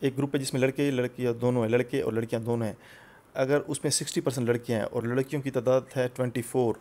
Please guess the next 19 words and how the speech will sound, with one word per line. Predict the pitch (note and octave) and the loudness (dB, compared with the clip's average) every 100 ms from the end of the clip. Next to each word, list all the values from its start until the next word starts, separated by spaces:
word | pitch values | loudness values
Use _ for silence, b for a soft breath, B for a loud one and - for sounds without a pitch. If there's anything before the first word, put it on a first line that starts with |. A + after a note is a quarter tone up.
| - | -6
ठीक | - C3 | -2 2
है, | D3 C#3+ B B B B - | 2 -2 B B B B -4
तो | C#3 - - - - | -4 -4 -16 -18 0
टोटल | E3 F3 F3 D#3 - | 4 4 4 0 -2
चिल्ड्रन | D3 C#3 C3+ | -2 0 -2
कितने | C#3 C3+ C3 | -4 -4 -2
होंगे, | A2+ | -2
टोटल | A#2 C3+ C#3 C#3 - - - - | -2 -2 -2 -6 -10 -20 -16 -4
लड़के | A#2 A#2+ | -2 -2
लड़कियां | A2 A2+ A2+ | -4 -4 -6
कितने | A#2+ B2 | -6 -6
होंगे। | G#2+ G#2 | -6 -6
तो | - | -2
आपने | C3 C3 B2+ | -2 0 -2
क्या | C#3 | -2
करना, | C#3 C3 | 0 0
number | C3+ C3+ B2+ | 0 0 0
of | |
children, | - B2 A2+ | 0 -2 -2